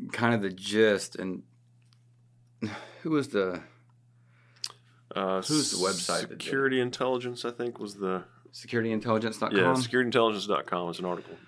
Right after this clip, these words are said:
Speaker 1: So
Speaker 2: Uh,
Speaker 1: security intelligence dot com posted an article talking about what would be considered best practice
Speaker 2: Mm-hmm.
Speaker 1: from the standpoint of who a ciso should report to.
Speaker 2: Right.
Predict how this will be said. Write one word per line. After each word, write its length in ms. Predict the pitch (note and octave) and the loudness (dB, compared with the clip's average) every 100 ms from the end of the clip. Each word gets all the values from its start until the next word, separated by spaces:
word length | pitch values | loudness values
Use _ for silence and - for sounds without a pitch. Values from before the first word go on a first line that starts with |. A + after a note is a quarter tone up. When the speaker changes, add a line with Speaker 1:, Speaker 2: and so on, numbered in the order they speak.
| - | -12
Speaker 1:
So 180 | - C3 | 2 6
Speaker 2:
Uh, 40 | B2+ | 8
Speaker 1:
security 440 | - E3+ F3 F3 | 6 8 8 8
intelligence 480 | D3 D3 C3 B2+ A2+ | 6 6 6 4 4
dot 220 | A2 - | 4 4
com 300 | G#2+ G2 F#2+ | 0 -2 0
posted 380 | F#2 A2+ A#2 G#2+ | 4 4 4 0
an 100 | F#2+ | 0
article 400 | F#2+ F#2 F2 F2 | 2 2 0 -4
talking 320 | - F#2+ G2+ | -2 -2 0
about 220 | F2+ F#2 | -4 -4
what 260 | G2 G2 - | 0 2 2
would 200 | F#2+ F2+ | -2 0
be 220 | F#2+ F2 - - | -2 -4 -10 -6
considered 500 | G#2 - G2 F2 F2 | -2 0 0 0 0
best 280 | G2 - | 0 0
practice 480 | - F#2+ F#2 - E2+ | 0 0 0 -4 -6
Speaker 2:
Mm-hmm. 280 | F2 E2+ E2 | -6 -6 -6
Speaker 1:
from 560 | - G2+ F#2 F2 F2 - _ _ _ _ _ _ _ _ - | -2 0 0 -2 -6 -10 _ _ _ _ _ _ _ _ -8
the 80 | G#2 | -4
standpoint 540 | G2+ A#2 G#2 - G2+ F2+ | 0 2 2 0 -4 -4
of 80 | |
who 120 | G2 G2+ | -2 -2
a 40 | |
ciso 360 | F2 F#2 - F#2 | -2 -4 -2 -2
should 220 | - F2 | -2 -4
report 380 | F2 F2+ F2 - | -4 -2 -4 -4
to. 180 | F#2+ F2+ | -8 -2
Speaker 2:
Right. 200 | F2 | -2